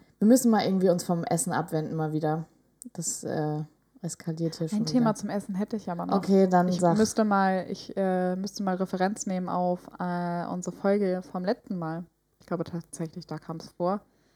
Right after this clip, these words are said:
Speaker 2: Und zwar waren wir uns nicht ganz sicher, wann die Spargelsaison
Speaker 1: Ich hab sehr interessante, äh, Anmerkungen zu Eselsbrücken gekriegt.
Speaker 2: Ja, ich auch. Ich möchte eine mal mit dir teilen. Ähm, ich will sie aber nicht falsch sagen, deswegen muss ich die Zuschauernachricht hier nochmal öffnen.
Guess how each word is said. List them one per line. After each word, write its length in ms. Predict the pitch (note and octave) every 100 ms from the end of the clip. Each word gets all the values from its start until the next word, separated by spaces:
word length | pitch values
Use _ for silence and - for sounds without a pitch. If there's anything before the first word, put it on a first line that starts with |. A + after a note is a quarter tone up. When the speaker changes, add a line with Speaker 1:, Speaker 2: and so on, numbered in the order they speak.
| _ -
Speaker 2:
Und 120 | F#3+
zwar 220 | - A3 G#3+
waren 180 | G3
wir 180 | G3 B3+
uns 200 | G#3+ -
nicht 180 | G#3+ A3
ganz 240 | G3 F#3+
sicher, 440 | B3 C4 G#3 G3+ C#4 - _ _ _ _ -
wann 480 | G#3+ A3 A3 G3+ G3+
die 360 | G3+ F#3+ F3+ -
Spargelsaison 1200 | - - B3 D#4+ A3 F#3 F3 F#3 F3 E3+ E3+ E3+ D#3+ - - -
Speaker 1:
Ich 140 | E3 G#3
hab 180 | G#3+ -
sehr 400 | G#3+ F3+ G#3+ A3+
interessante, 1160 | A3 G#3+ G#3 G3 G#3 G#3 G#3 G#3 G3 G3 F#3 -
äh, 40 | F3+
Anmerkungen 920 | F3+ F3+ - F3+ F#3 F#3 F#3 F#3+ F#3
zu 120 | -
Eselsbrücken 720 | F#3 F3 F3 - - F3 E3+ D#3+
gekriegt. 520 | D3+ - D#3+ - -
Speaker 2:
Ja, 160 | B3+ A#3
ich 140 | B3+
auch. 320 | C4+ B3 C#4+ D4+
Ich 140 | B3
möchte 240 | B3+ B3 B3
eine 220 | A#3 C#4
mal 160 | B3 A3+
mit 160 | A3+
dir 80 | G3+
teilen. 600 | - A#3+ A#3 F#3+ A3 B3+ A#3
Ähm, 420 | G3+ G#3 G3 F#3+ G3+
ich 120 | -
will 100 | A3+
sie 120 | A3+
aber 100 | F#3+
nicht 140 | F#3+ -
falsch 240 | G#3+ A3+
sagen, 240 | G3+ F3+ F#3
deswegen 320 | F#3 G3 F#3+
muss 120 | G3
ich 100 | G#3
die 100 | G3+
Zuschauernachricht 760 | - D4+ - C#4 A3+ G#3 C4 -
hier 100 | A3
nochmal 220 | F#3+ F3
öffnen. 420 | A#3 - D#3+ B3